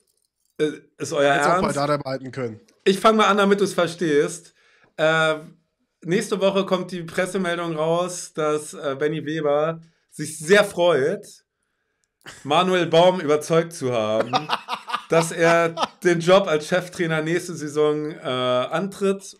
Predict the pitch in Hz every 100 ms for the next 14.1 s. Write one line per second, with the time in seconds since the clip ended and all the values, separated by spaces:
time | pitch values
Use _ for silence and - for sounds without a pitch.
0 | _ 165 160 160 160 - - _ _ _
1 | _ _ _ _ _ _ - 143 160 160
2 | 151 156 165 - - 147 160 170 165 156
3 | 160 160 - 143 165 156 - 151 143 143
4 | 170 170 170 170 165 - - _ _ _
5 | _ _ - 139 160 165 165 165 156 165
6 | 156 151 147 143 147 165 165 165 160 156
7 | 151 - 147 147 139 160 160 151 151 151
8 | 147 160 147 - - - 143 131 139 135
9 | 127 123 127 120 110 113 107 - 113 139
10 | 151 135 135 143 _ _ _ 117 113 123
11 | - 160 147 147 139 139 151 - 147 135
12 | 127 - - 320 302 - 247 262 262 262
13 | 269 269 233 233 262 220 202 185 165 165
14 | -